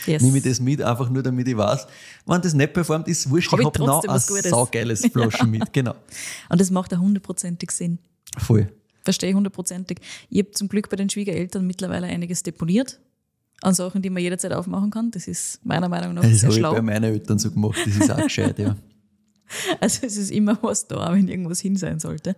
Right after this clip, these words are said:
Speaker 1: Aber also grad bei den neunzehner Blaufränkisch
Speaker 2: Ja,
Speaker 1: Spitze, die ich
Speaker 2: Wahnsinn.
Speaker 1: vorhab,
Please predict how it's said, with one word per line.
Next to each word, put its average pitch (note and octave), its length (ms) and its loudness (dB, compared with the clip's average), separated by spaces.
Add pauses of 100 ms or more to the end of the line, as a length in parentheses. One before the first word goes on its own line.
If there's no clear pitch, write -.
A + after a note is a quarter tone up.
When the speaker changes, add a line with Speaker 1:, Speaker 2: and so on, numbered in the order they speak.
(460)
Speaker 1:
Aber E3 420 0 (560)
also F3 160 0
grad - 380 -4
bei F3 100 -2
den E3+ 200 -2
neunzehner E3 760 -4 (500)
Blaufränkisch - 640 -4
Speaker 2:
Ja, A2 140 6
Speaker 1:
Spitze, G2 240 2
die - 60 2
ich E3 60 2
Speaker 2:
Wahnsinn. E3 100 0
Speaker 1:
vorhab, D#3+ 400 -4